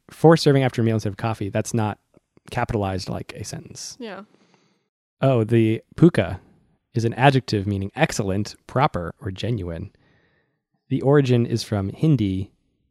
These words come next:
Speaker 1: the word paka, which is authentic and real. Hmm. There's a lot going on here. Naturally caffeine-free and ethically sourced. Um,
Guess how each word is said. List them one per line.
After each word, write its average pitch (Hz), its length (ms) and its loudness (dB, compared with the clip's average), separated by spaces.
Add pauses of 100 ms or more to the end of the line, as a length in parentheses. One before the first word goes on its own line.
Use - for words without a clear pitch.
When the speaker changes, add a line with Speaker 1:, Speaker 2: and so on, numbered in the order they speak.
(340)
Speaker 1:
the - 100 -6
word 104 240 -2
paka, 254 480 -6 (260)
which - 140 -14
is - 240 -14 (360)
authentic 117 600 -4 (200)
and 98 160 -6
real. 90 420 -8 (1400)
Hmm. 110 120 -4 (680)
There's - 100 -16
a - 20 -8
lot 92 120 -8
going 101 160 -2
on 95 140 -4
here. 92 240 -8 (1200)
Naturally 117 380 2
caffeine-free 101 880 -6
and - 100 -8 (140)
ethically 104 400 -4
sourced. - 580 -12 (1500)
Um, 101 580 -4